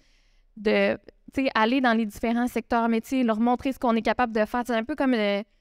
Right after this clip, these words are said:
faut faire nos preuves, là. Donc, on essaie d'aller chercher les différents secteurs métiers, leur proposer des projets, travailler avec eux, euh, implanter les projets en espérant que, tu sais, ça va bien fonctionner, qu'ils vont aimer ça, qu'ils vont vouloir continuer à travailler avec eux, là. Donc, je pense que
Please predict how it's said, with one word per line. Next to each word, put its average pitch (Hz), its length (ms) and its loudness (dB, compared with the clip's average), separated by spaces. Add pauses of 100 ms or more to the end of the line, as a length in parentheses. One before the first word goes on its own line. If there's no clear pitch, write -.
(580)
faut 226 140 -4
faire 254 200 2
nos 240 160 0
preuves, 214 420 0
là. 202 140 2
Donc, 196 220 -2
on 214 140 2
essaie 214 220 -2
d'aller 226 260 0
chercher 247 400 -4
les 247 120 0
différents 220 380 -2
secteurs 220 360 0
métiers, 226 300 0 (160)
leur 220 160 -2
proposer 226 420 -2
des 226 120 -6
projets, 226 500 -2
travailler 220 440 -2
avec 226 340 0
eux, 226 160 0 (440)
euh, 196 480 -2
implanter 240 500 0
les 254 120 2
projets 240 440 0
en 226 100 2
espérant 214 420 -2
que, 208 240 -2
tu 202 80 -10
sais, 233 80 -4
ça 226 120 -4
va 208 120 0
bien 220 180 -2
fonctionner, 240 540 0
qu'ils 233 140 -6
vont 220 100 0
aimer 208 180 2
ça, 233 200 -4
qu'ils 226 120 -6
vont 208 120 0
vouloir 208 240 0
continuer 233 340 -2
à 233 60 0
travailler 208 360 0
avec 214 340 0
eux, 269 100 2
là. 254 140 2
Donc, 208 220 -2
je - 60 -16
pense 247 180 -4
que 208 220 -4